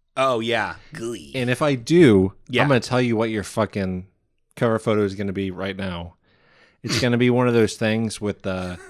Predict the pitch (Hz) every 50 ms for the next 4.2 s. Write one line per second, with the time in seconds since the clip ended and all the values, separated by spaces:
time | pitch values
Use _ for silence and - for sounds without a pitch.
0 | - - - - _ _ _ - 453 _ _ _ _ _ _ _ - 131 110 113
1 | 101 90 - 113 104 107 - - 120 107 104 98 82 90 98 95 98 104 104 110
2 | 110 113 110 - _ _ - 120 117 113 - - - - - - 117 - - 123
3 | 135 139 - - 120 110 107 107 104 98 95 95 98 98 98 95 90 - 101 92
4 | 90 90 90 95